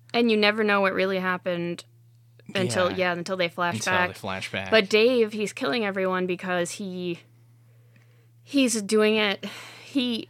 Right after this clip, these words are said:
Speaker 1: from his perspective, he's, they're suffering, I think.
Speaker 2: Yeah. Well, it's that, and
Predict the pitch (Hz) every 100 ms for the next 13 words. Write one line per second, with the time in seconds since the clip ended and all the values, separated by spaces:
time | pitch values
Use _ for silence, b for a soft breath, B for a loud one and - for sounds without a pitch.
0 | _ - 220 214 208 - 208 - 190 180
1 | 185 175 180 196 190 175 175 - - _
2 | _ _ _ - 196 180 - - 156 -
3 | 73 - - 196 247 175 156 120 104 90
4 | - - 156 156 131 - 156 120 - 113
5 | 113 110 113 101 98 98 95 92